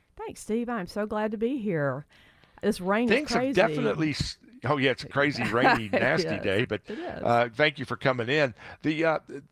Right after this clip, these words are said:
Speaker 2: the, the real estate market has definitely slowed. Are we starting to see a little bit of a nudge back to, if, if not hot, at least warm?
Speaker 1: We are calling it, it is igniting. Uh, it definitely is starting back.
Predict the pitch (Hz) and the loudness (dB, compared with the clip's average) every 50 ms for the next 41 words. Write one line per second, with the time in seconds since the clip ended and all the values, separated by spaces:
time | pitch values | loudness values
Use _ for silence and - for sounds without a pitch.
0 | _ _ _ _ - - 170 165 - - 143 180 160 196 285 330 294 - 240 196 | _ _ _ _ -10 -6 -6 -6 -6 -4 -4 -4 -2 0 0 0 0 2 0 0
1 | 151 165 170 156 - 143 127 123 - - 143 143 - 147 139 131 127 123 110 - | 0 0 -2 0 0 0 -2 -2 -2 -2 -2 -2 -2 -6 -8 -6 -6 -6 -4 -4
2 | - - 147 156 160 160 151 135 - 139 147 160 160 - - - 208 233 240 190 | -4 -2 0 0 2 2 0 0 0 0 0 0 0 -2 0 2 2 2 2 0
3 | 175 - - 190 170 151 123 123 147 170 190 151 139 165 156 135 113 110 110 117 | -6 -6 -4 0 0 0 0 0 -2 -2 -2 -4 -4 -2 -2 -2 -4 -4 -4 -2
4 | 131 139 143 127 104 - - - 120 123 127 _ - 120 107 - - 117 - - | -2 -2 -2 -2 -4 -10 -4 0 0 0 0 _ -4 -4 -4 -4 -6 -10 -8 -4
5 | 120 131 - - 147 147 147 135 - - - - 135 151 143 110 110 - - - | -4 -4 -4 -2 0 0 0 0 -2 -6 -6 -2 2 4 4 4 4 2 -2 -6
6 | 113 104 123 139 139 135 - - - - - _ _ _ - 107 98 98 110 127 | -6 -6 -4 -4 -4 -4 -4 -8 -12 -14 -18 _ _ _ -18 -14 -10 -6 -4 -2
7 | 147 156 170 185 196 180 - _ _ _ _ - - - - - - - 190 196 | -2 -2 -2 -4 -8 -10 -12 _ _ _ _ -20 -20 -20 -20 -16 -8 -4 -4 -4
8 | 190 - 175 175 - - 202 185 190 196 190 185 185 175 170 - - 165 - 160 | -2 -4 -6 -8 -8 -8 -6 -6 -4 -4 -4 -2 -2 -4 -6 -6 -6 -6 -6 -8
9 | - - - 165 - 160 165 165 160 156 160 165 160 - 165 127 - - - 120 | -8 -6 -8 -6 -4 -2 -2 0 0 0 -2 -2 -4 -4 -4 -4 -4 -4 -6 -8
10 | 156 175 - - 156 156 151 151 - - 165 151 139 180 170 180 - - 196 185 | -8 -8 -4 0 2 2 2 2 0 -2 -6 -6 -2 0 0 0 0 -2 -4 -2
11 | 185 190 190 190 196 185 185 - - 185 170 175 185 190 180 165 156 151 151 147 | -2 -2 0 -2 -2 -4 -4 -6 -4 -2 -2 0 -2 -2 -2 -2 -2 -2 0 0
12 | 147 147 _ | -2 -4 _